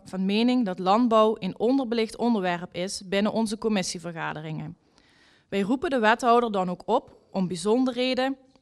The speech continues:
die naar voren komen bij de L L T B te benoemen bij het agendapunt gewestelijke aangelegenheden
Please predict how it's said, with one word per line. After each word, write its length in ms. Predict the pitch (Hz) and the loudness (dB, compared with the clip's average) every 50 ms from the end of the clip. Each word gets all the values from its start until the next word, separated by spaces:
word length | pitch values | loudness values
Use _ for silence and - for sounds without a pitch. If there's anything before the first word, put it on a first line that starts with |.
| _ _ _ _ _ _ _ _ _ - _ - | _ _ _ _ _ _ _ _ _ -20 _ -4
die 120 | 190 202 | -2 0
naar 140 | 185 185 185 | 0 0 0
voren 320 | 170 202 214 214 208 196 | 2 4 4 4 2 0
komen 300 | 202 - 185 180 180 180 | -4 -4 -4 -4 -4 -4
bij 120 | 175 180 175 | -4 -4 -4
de 200 | 175 175 - 180 | -4 -2 0 0
L 200 | 185 160 - 165 | 0 2 0 -2
L 40 | 165 | -4
T 200 | - - 165 156 | -6 -10 -6 0
B 340 | 190 202 233 285 - - - - - - - _ _ _ _ | 2 2 2 0 -2 -8 -18 -20 -20 -20 -20 _ _ _ _
te 140 | - 208 175 | -6 -6 -4
benoemen 540 | 185 175 190 202 240 285 294 285 277 277 - | 0 2 4 6 6 6 6 4 2 0 -4
bij 140 | 208 202 196 | -4 -2 -2
het 140 | 190 185 - | -2 0 -2
agendapunt 840 | 185 185 180 208 214 240 240 233 233 240 220 208 208 214 208 - - | -6 -4 0 0 2 2 2 0 -2 -2 -4 -2 -2 -2 -4 -6 -12
gewestelijke 720 | - - 190 180 196 220 262 - - 254 226 214 - - | -14 -10 -2 4 4 4 4 4 -2 -2 -4 -2 -4 -2
aangelegenheden 920 | - 185 180 185 185 180 185 185 190 214 226 226 226 226 220 226 214 214 | -2 -2 -2 -2 -2 -4 -2 0 0 0 0 0 0 0 0 0 -2 -2